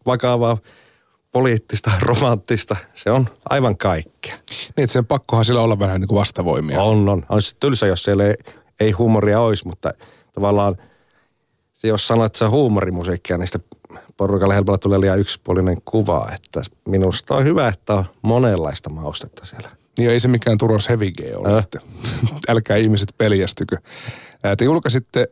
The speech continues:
Speaker 2: neljännen albumin Näennäinen viime viikolla, niin millainen kokonaisuus siitä nyt sitten muodostui?
Speaker 1: Siitä tuli aika jännä, että siinä on edellisillä levyillä ollut aika paljon niinku semmosia vanhoja kappaleita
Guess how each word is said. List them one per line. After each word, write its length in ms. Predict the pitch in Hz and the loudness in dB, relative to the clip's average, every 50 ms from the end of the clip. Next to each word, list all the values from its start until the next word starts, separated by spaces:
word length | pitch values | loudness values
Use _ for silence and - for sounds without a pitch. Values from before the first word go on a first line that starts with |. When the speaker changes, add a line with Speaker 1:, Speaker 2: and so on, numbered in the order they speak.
| - | 0
Speaker 2:
neljännen 440 | - 127 131 139 135 123 110 107 104 | 0 2 2 2 2 2 2 2 2
albumin 560 | 95 110 107 107 107 104 95 98 98 92 87 80 - - - _ _ _ - | 2 2 2 2 2 0 0 0 0 0 -2 -4 -8 -18 -20 _ _ _ 0
Näennäinen 800 | 117 135 135 127 113 98 92 92 87 85 80 78 80 76 80 - - | 2 4 4 4 2 2 2 0 0 0 -2 -2 -2 -2 -4 -4 -2
viime 300 | 110 104 95 92 90 85 | 0 0 2 2 0 -2
viikolla, 460 | 80 80 78 73 - - - 80 76 | -2 -2 -4 -4 -4 -4 -2 -2 -2
niin 200 | 78 76 73 73 - - | -2 -2 -4 -6 -4 -2
millainen 600 | - 107 120 120 113 104 98 98 98 95 95 92 - | 0 2 2 4 4 2 2 0 -2 -2 -4 -6 -6
kokonaisuus 640 | - - 104 - 107 98 95 90 92 - - 95 - | -4 -4 -2 0 0 0 0 -2 -4 -4 -6 -6 -4
siitä 200 | - 95 - 98 | -4 -2 -2 -2
nyt 100 | 98 98 | -4 -4
sitten 180 | - - - | -2 0 0
muodostui? 480 | 117 117 101 - - - - - - - - - - _ _ _ - _ _ _ _ _ _ _ _ _ _ _ _ _ _ _ _ _ _ | 2 2 2 0 -2 -6 -8 -8 -10 -12 -12 -14 -20 _ _ _ -20 _ _ _ _ _ _ _ _ _ _ _ _ _ _ _ _ _ _
Speaker 1:
Siitä 320 | _ - - 208 208 202 | _ -2 0 0 0 0
tuli 220 | - - 170 170 175 | 0 0 2 2 2
aika 180 | 185 175 - | 0 0 0
jännä, 420 | 123 110 113 113 110 104 95 87 85 | 0 2 2 2 2 2 2 0 0
että 200 | - - - - | -2 -4 -4 0
siinä 160 | - 117 117 | 2 2 4
on 140 | 117 117 113 - - - - - - - _ _ _ _ _ _ _ _ _ _ _ _ _ _ _ _ - | 2 2 0 -4 -10 -18 -18 -20 -20 -20 _ _ _ _ _ _ _ _ _ _ _ _ _ _ _ _ -2
edellisillä 420 | 165 175 185 156 139 120 127 120 | 0 2 2 2 2 2 2 2
levyillä 280 | 120 120 117 120 117 117 | 2 2 2 2 2 2
ollut 180 | 117 120 - | 0 0 0
aika 160 | 131 143 - 120 | -2 -2 -2 -2
paljon 360 | - - 117 113 104 95 95 | -2 0 0 2 2 2 0
niinku 160 | 95 87 - | -2 -4 -6
semmosia 380 | - - 95 90 - 92 87 85 | -8 -6 -6 -2 -2 -2 0 0
vanhoja 440 | 98 104 104 95 82 85 87 85 | 2 2 2 2 2 0 -2 -2
kappaleita 680 | 80 - 90 - - - 87 87 85 82 - 85 85 82 | -2 -4 -6 -4 -2 -2 -2 0 -2 -2 -4 -4 -6 -6